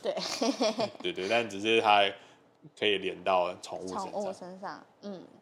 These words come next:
Speaker 1: 这个我觉得对有些人应该是蛮适用的，如果是那种
Speaker 2: 对，对。
Speaker 1: 新-，呃，单身，新-，嗯，
Speaker 2: 嗯，嗯，
Speaker 1: 他们应该会，
Speaker 2: 对。
Speaker 1: 也是他们考虑的一个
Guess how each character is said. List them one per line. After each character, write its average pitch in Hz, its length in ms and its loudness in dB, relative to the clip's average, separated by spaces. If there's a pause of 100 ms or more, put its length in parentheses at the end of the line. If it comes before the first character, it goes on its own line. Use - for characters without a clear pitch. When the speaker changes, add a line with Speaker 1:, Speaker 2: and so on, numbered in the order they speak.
(300)
Speaker 1:
这 269 140 -6
个 202 100 -2
我 170 80 0
觉 156 120 -6
得 160 60 -4
对 185 140 -2
有 170 100 -4
些 180 180 -6
人 170 180 -8
应 185 100 -16
该 185 160 -8
是 190 80 -14
蛮 185 220 -12
适 - 180 -12
用 196 120 -8
的， - 60 -14 (120)
如 185 80 -4
果 180 100 -4
是 185 200 -12
那 165 60 -10
种 - 100 -12
Speaker 2:
对， - 80 -18
对。 - 160 -20 (120)
Speaker 1:
新-， 180 400 -8 (120)
呃， 165 180 -4
单 190 380 0
身， 180 400 -6 (200)
新-， 185 260 -12 (260)
嗯， 180 100 -18 (840)
Speaker 2:
嗯， 90 100 -18
嗯， - 260 -20 (200)
Speaker 1:
他 202 100 -6
们 196 280 -8
应 190 140 -12
该 196 200 -8
会， 190 180 -6 (600)
Speaker 2:
对。 - 160 -8
Speaker 1:
也 170 60 -4
是 202 140 -6
他 208 160 -4
们 190 240 -10
考 - 220 -4
虑 175 200 -6
的 - 160 -8
一 - 120 -12
个 - 280 -12